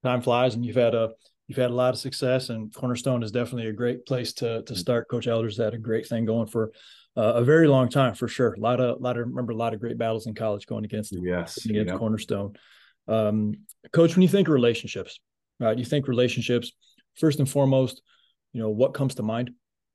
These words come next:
Speaker 1: and why is that so vital to you and your program?
Speaker 2: Our, you know, our number one thing that we talk about, uh, that foundational piece of, of relationships is certainly trust.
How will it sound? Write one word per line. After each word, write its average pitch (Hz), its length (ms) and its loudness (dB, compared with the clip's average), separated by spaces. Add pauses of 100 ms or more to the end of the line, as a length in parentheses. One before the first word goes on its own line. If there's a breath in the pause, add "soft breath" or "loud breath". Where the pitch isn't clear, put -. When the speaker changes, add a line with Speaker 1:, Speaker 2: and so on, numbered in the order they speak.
(160)
Speaker 1:
and 113 420 -2
why 131 160 2
is 123 220 2
that 117 340 -2
so 113 240 -6
vital 104 360 -4
to 107 360 -6
you 120 460 2
and 110 140 -4
your 104 100 -2
program? 107 380 -4 (760)
Speaker 2:
Our, 139 340 2 (160)
you 117 140 2
know, 113 160 4
our 123 140 2
number 120 280 4
one 98 200 0
thing 107 180 0
that 92 140 -4
we 90 120 -6
talk 92 300 -6
about, 82 340 -6 (300)
uh, 82 240 -8
that 101 220 -2
foundational 98 720 2
piece 90 360 -4
of, 85 220 -4 (120)
of 90 180 -2
relationships 92 720 -2
is 92 160 -8
certainly 95 400 -2
trust. - 560 -6